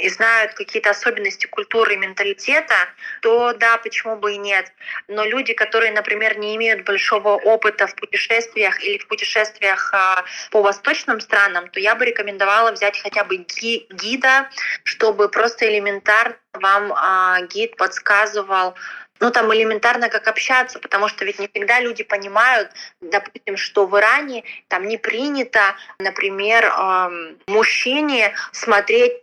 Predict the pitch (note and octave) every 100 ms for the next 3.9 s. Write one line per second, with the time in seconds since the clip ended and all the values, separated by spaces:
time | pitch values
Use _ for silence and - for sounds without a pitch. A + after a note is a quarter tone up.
0 | - - G3+ A#3+ A#3+ - A3 G3+ F#3 A3
1 | A3+ G#3 F#3+ F#3+ F3 F3 E3+ - C#3+ D#3+
2 | G3+ D#3 G3+ G#3+ G3 G3 A#3 A3 G#3+ -
3 | _ G3 - G#3+ A3 F#3+ F#3 G#3 G3+